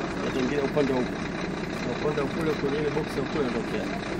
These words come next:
Lakini akija hivi kutakuwa na tawi lingine atajaza, kuna tanki hapo nyuma ya ujazo wa lita milioni tatu. Yataingia. Ikishafika hapa maji, tuta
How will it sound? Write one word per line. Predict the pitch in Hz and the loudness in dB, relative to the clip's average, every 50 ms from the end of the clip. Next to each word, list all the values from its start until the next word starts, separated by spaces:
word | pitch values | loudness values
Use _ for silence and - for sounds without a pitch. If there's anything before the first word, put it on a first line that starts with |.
| - - - - - | -4 -4 -4 -4 -2
Lakini | - - - 175 170 165 | -2 0 4 4 6 6
akija | 151 139 202 175 175 | 6 6 6 8 10
hivi | 175 185 175 160 160 | 10 10 10 8 4
kutakuwa | 147 143 143 135 175 170 | 2 4 2 4 4 4
na | 147 147 139 | 4 4 6
tawi | - 160 160 156 | 6 6 6 8
lingine | 143 135 135 160 151 | 6 6 6 6 6
atajaza, | 147 131 131 131 131 143 156 151 - 160 151 | 6 6 6 4 4 4 4 4 4 4 2
kuna | 151 - - - 135 127 | 2 2 0 2 2 2
tanki | - 156 151 135 - | 4 4 4 4 4
hapo | 143 139 135 135 | 4 4 4 4
nyuma | 135 147 139 135 | 6 6 6 4
ya | 127 | 4
ujazo | 123 135 147 139 131 | 4 4 4 4 4
wa | 127 | 4
lita | 123 127 - 143 | 4 4 4 4
milioni | 123 117 113 110 110 110 107 | 4 4 4 4 2 2 2
tatu. | - 139 123 - - - - - - - - - - - - - - - - - - - - - - - - - | 4 4 4 2 2 -2 -4 -4 -4 -4 -4 -4 -4 -4 -4 -4 -4 -2 -2 -2 -2 -2 -4 -4 -4 -4 -2 -2
Yataingia. | - 120 117 113 107 117 110 113 | 0 0 0 0 2 2 2 2
Ikishafika | - - - 196 - - 208 - - 175 | 4 6 6 6 6 6 4 4 6 6
hapa | 170 151 156 151 | 6 8 8 10
maji, | 165 170 156 131 113 - - - - - - - - - - - - - - - | 10 10 10 8 8 6 4 4 2 0 -2 -2 -2 -4 -4 -4 -4 -4 -4 -2
tuta | - 143 | 0 0